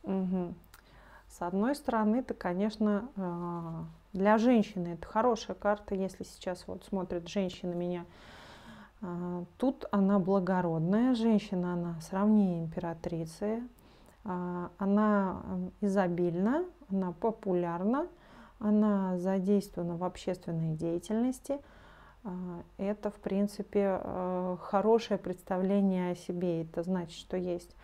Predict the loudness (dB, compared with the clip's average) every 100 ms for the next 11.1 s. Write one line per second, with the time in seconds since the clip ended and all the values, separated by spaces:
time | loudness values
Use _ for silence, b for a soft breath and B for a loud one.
0 | B B B -8 0 2 4 4 6 6
1 | 4 2 0 0 0 -2 -4 -2 0 2
2 | 2 -2 -2 0 0 -4 -12 -18 -4 0
3 | 4 4 4 6 6 6 4 0 B B
4 | B B B B B B _ _ _ _
5 | _ -6 -2 -4 -6 4 8 8 6 B
6 | B B B B B B B B -8 2
7 | 4 4 4 4 6 4 2 0 0 0
8 | 2 4 4 4 0 -2 -2 0 0 0
9 | 0 2 0 -4 -14 _ -6 -4 -2 -2
10 | -2 -4 -2 -2 0 -2 -8 -10 -10 -10